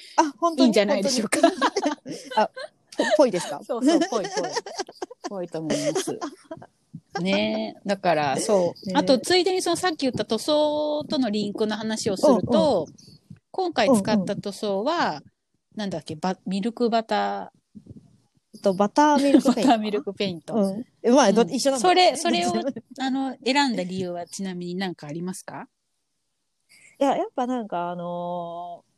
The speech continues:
Speaker 1: ー、まあ、せっかくお家に届けるし、
Speaker 2: うん。
Speaker 1: で、しかも、あと、まあ、工作、なんだろう、えっと、カッターとか、
Speaker 2: うん。
Speaker 1: 小刀を使うようなことも考えたんですけど、
Speaker 2: うん、うん。
Speaker 1: やっぱりオンラインだと手が届かないから、
Speaker 2: うん。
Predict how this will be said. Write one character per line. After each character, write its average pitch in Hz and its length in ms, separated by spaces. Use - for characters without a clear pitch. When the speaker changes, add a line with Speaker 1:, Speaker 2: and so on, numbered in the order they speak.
Speaker 1:
ー、 - 20
ま 269 60
あ、 - 20
せ 233 120
っ 220 80
か 349 160
く 370 120
お 349 80
家 359 200
に 359 140
届 311 380
け 240 60
る 165 220
し、 202 440
Speaker 2:
う - 20
ん。 - 40
Speaker 1:
で、 285 80
し - 80
か 359 140
も、 240 280
あ - 100
と、 175 320
ま 208 120
あ、 208 40
工 359 220
作、 339 460
な 311 80
ん 294 60
だ 196 80
ろ 156 80
う、 - 60
え 190 80
っ 185 40
と、 175 500
カ - 120
ッ - 40
タ 240 160
ー 190 40
と 165 120
か、 180 380
Speaker 2:
う - 20
ん。 - 40
Speaker 1:
小 240 100
刀 285 320
を 165 80
使 - 220
う 185 80
よ 180 140
う - 20
な 143 100
こ - 140
と 156 100
も 151 80
考 302 340
え 294 60
た 220 140
ん 202 60
で 165 60
す 202 120
け 185 100
ど、 185 180
Speaker 2:
う 160 40
ん、 - 20
う - 40
ん。 - 20
Speaker 1:
や 254 80
っ - 20
ぱ 339 140
り 196 140
オ 254 120
ン 311 80
ラ 349 120
イ 254 100
ン 165 40
だ 151 120
と 170 420
手 381 100
が 302 140
届 196 240
か 214 80
な 185 100
い 147 60
か 147 120
ら、 160 260
Speaker 2:
う - 20
ん。 - 40